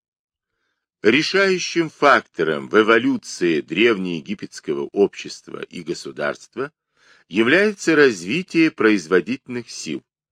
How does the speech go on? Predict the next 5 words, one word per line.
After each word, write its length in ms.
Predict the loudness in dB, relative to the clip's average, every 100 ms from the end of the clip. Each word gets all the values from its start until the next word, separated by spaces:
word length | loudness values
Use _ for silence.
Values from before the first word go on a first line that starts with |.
| _ _ _ _ -8 2
Экономика 960 | 2 4 2 4 4 4 2 0 2 2
и 200 | 0 -6
социальная 760 | -6 -6 0 4 4 4 -2
структура 760 | -6 -6 -8 -8 -6 0 0 0
общества 760 | 2 2 0 -16 -18 -20 -20